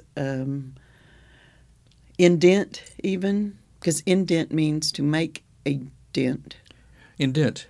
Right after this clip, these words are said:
Speaker 2: like
Speaker 1: Yeah.
Speaker 2: a, a bite or a teeth mark.
Speaker 1: Yeah, yeah.
Speaker 2: Yeah, I was just at the dentist, as I told you last week or week before
Speaker 1: Mm-hmm.
Speaker 2: last.
Speaker 1: Mm-hmm.
Speaker 2: You know, it's one of those things, just get her done.
Speaker 1: Yeah.
Speaker 2: Yeah.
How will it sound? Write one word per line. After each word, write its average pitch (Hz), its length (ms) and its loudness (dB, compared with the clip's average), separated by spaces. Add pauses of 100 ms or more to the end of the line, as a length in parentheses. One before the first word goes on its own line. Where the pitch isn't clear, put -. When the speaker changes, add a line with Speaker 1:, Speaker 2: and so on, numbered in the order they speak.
Speaker 2:
like 98 220 2
Speaker 1:
Yeah. 98 60 2 (380)
Speaker 2:
a, 98 40 -10
a - 20 -6
bite 95 280 4
or 95 80 6
a 92 60 0
teeth - 300 -6
mark. 90 240 -6
Speaker 1:
Yeah, 226 260 0 (440)
yeah. 160 260 -10
Speaker 2:
Yeah, 98 200 -8
I 107 80 2
was 107 160 0
just 101 180 -2
at 104 120 0
the 107 100 0
dentist, 92 520 -4 (440)
as 95 160 0
I 98 60 6
told 92 260 0
you 101 80 0
last 95 280 2
week 107 160 -2
or 98 100 2
week 95 220 -2
before - 260 2
Speaker 1:
Mm-hmm. 185 80 6
Speaker 2:
last. - 460 -2
Speaker 1:
Mm-hmm. 170 280 -6 (420)
Speaker 2:
You 107 100 -2
know, 104 60 2
it's - 140 -2
one 113 100 2
of 101 40 0
those 101 160 4
things, 107 240 0
just 85 180 -6 (340)
get 92 160 0
her 113 100 2
done. 98 480 0
Speaker 1:
Yeah. 143 300 -2
Speaker 2:
Yeah. 101 280 -2